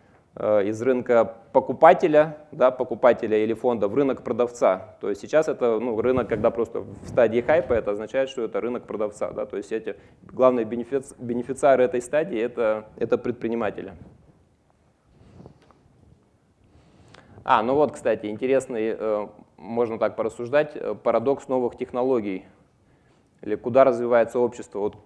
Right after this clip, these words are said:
кто-то слышал, что, что здесь имеется в виду? Ну, поясню. Вот, э, новые технологии, они, ну, они что, понятно, что они облегчают нам жизнь. Да? Вот там Яндекс Такси или Uber, смотрите,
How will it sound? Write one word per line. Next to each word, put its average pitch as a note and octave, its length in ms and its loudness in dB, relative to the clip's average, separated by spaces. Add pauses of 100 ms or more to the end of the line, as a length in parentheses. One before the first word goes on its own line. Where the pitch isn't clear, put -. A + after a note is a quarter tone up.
кто-то A#2+ 380 -2
слышал, D3 520 -2 (160)
что, G#2+ 420 -4
что A#2 180 -6
здесь G#2+ 240 -6
имеется G#2+ 360 -6
в - 20 -8
виду? G2+ 320 -6 (1400)
Ну, C#3+ 180 -4 (200)
поясню. C#3 380 0
Вот, G#2 220 0
э, G#2 380 0 (540)
новые C#3+ 360 4
технологии, D3 760 0 (260)
они, B2+ 600 -2 (340)
ну, C3+ 200 -8
они C3+ 180 -2
что, B2+ 200 -4
понятно, A#2 460 -2
что - 180 -10
они A2+ 240 -4
облегчают G#2 560 -4
нам G#2+ 180 -8
жизнь. G2+ 240 -8
Да? G#2 120 0
Вот F#2+ 160 -6
там F#2+ 260 -14
Яндекс G2+ 400 -6
Такси A2+ 380 -6
или G#2 120 -4
Uber, G2 280 -6
смотрите, G2 480 -10